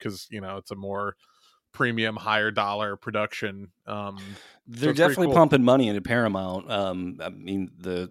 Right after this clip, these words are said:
Speaker 2: fucking Picard series, you know, the, basically the sequel to Star Trek Next Generation, which wasn't very good the first two seasons, but they totally stick the landing on the,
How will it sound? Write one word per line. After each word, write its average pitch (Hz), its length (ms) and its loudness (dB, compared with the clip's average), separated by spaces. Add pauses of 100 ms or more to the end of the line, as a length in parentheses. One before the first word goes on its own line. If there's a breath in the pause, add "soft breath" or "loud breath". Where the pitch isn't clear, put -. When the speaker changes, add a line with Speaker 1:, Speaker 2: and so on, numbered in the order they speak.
Speaker 2:
fucking 95 360 -4
Picard 107 420 -2
series, 104 540 -4 (460 soft breath)
you 98 100 -8
know, 90 260 -6
the, 87 120 -10
basically 95 360 -6
the 92 80 -8
sequel 101 480 -2
to 90 420 -6
Star 92 300 -4
Trek 95 180 -8
Next 95 200 -8
Generation, 90 560 -8
which - 300 -8
wasn't 135 320 -2
very 120 200 2
good 113 180 -2
the 107 60 -12
first - 280 -8
two 135 140 -6
seasons, 135 460 -2
but 95 340 -4
they 92 300 -6
totally 117 380 -4
stick - 280 -4
the 110 80 -4
landing 104 300 -2
on 90 140 -4
the, 90 80 -8